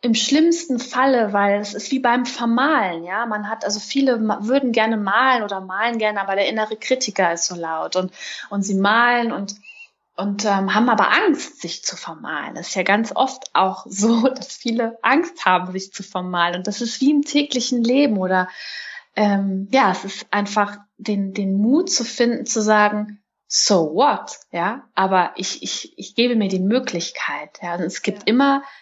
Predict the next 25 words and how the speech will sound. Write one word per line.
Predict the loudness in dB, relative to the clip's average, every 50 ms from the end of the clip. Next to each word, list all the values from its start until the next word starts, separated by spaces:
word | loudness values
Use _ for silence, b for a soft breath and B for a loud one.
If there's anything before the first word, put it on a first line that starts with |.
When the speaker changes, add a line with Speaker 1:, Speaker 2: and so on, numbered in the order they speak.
| B
Speaker 1:
eine | B 2 4 6
Lösung, | 6 6 6 4 4 4 2 0 0 -2
es | -6 -8 -8 -8
gibt | -8 -4 -2
immer | 0 2 2 2
einen | 2 2 0 2
Weg. | 2 4 4 4 2 0 -2 -10 -16 B B B B B B B B B B B B
Ähm, | -4 -2 -2 -2 -4 -8 -10 -12 -16 -18 -20 -14 -6
wenn | -2 2 2 4 4
nicht, | 4 4 2 2
dann | 2 4 4
muss | 4 4 2 2
ich | 0 0 0
improvisieren. | -2 -4 -4 -4 -4 -2 0 0 0 0 2 2 2 4 4 4 2 0
Und | -2 -4 -6 -6 -8
du | -4 -2
hast | 0 0 0 -2
so | -4 -4
süß | -2 -2 -2 -2 -2 -4
gesagt, | -4 -2 2 2 2 2 0 -2
meine | -6 -6 -4 -6 -4
Bilder | 0 2 2 4 4 2 0 0
sind | -6 -10 -8
so | -6 -6 -6
symmetrisch. | -6 -6 -8 -4 -2 0 0 0 -2 -6 -6 -2 -2 0 -2 -2 -4